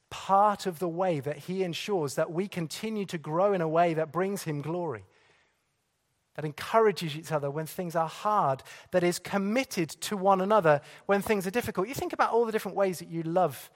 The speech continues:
people in life. Some of that's spontaneous, of course it is. But so much of it comes out of that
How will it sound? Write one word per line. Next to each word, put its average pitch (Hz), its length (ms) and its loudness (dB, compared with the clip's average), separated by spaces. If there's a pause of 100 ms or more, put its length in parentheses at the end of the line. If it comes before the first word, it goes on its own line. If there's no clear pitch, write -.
(280)
people 151 400 -10 (180)
in 143 120 -8
life. 110 460 -14 (200)
Some 339 200 0
of 320 80 2
that's - 380 2
spontaneous, 202 760 -4
of - 80 -20
course - 260 -10
it - 80 -16 (120)
is. - 240 -20 (1300)
But - 60 -8
so 247 340 -2
much 247 260 -2
of 143 120 -4
it - 100 -8
comes 190 360 -6
out 156 180 -4
of - 180 -8
that 143 320 -8